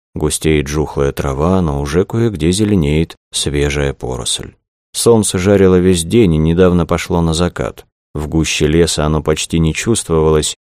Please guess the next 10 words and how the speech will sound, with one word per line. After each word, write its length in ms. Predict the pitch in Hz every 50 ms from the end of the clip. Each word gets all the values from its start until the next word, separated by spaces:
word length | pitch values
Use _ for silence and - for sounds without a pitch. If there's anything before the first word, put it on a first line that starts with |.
| _
только 300 | - 101 95 92 - 98
во 140 | 90 92 92
время 280 | 92 92 95 90 87 85
коротких 500 | - 95 92 87 82 - - 92 - -
привалов 520 | - 90 87 92 104 101 90 87 78 67
бойцы 420 | 71 76 82 85 82 - - 92
поднимали 500 | 85 - 85 76 85 85 85 85 82 82
к 120 | 78 - -
нему 220 | 82 82 80 80
лица, 480 | 78 90 107 107 - - - 90 82